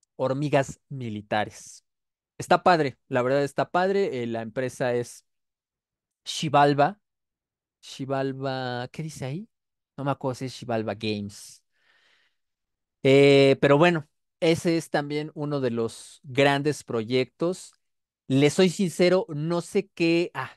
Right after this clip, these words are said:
Xibalba Studios, gracias, Selene. No sé qué tan bien le fue al, a la empresa.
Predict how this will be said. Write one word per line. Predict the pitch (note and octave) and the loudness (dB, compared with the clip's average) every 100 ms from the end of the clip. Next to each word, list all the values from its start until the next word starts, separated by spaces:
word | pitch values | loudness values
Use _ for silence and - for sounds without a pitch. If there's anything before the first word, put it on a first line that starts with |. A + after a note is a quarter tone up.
| _ | _
Xibalba | _ - A#2+ B2 A#2+ | _ -12 -4 -4 -4
Studios, | A2+ - G#2 F#2 G#2+ | -10 -12 -12 -12 -8
gracias, | A2 A2 - | -8 -10 -16
Selene. | - G2 F#2+ F#2+ _ _ - | -16 -16 -16 -20 _ _ -2
No | E3+ | 0
sé | B3+ D#4+ | 0 -2
qué | - C#4+ | -2 -4
tan | - A#3+ E3 | 0 0 0
bien | D#3 F3+ G3+ | 0 2 2
le | C#3+ | -4
fue | - C3 B2 E3 - _ _ | -6 -6 -4 -6 -10 _ _
al, | A#2 G#2+ G2+ | -8 -8 -8
a | G2+ | -6
la | G2+ | -6
empresa. | G2+ G2 A#2+ A#2+ D#3+ A3+ | -6 -8 -6 -6 -8 -10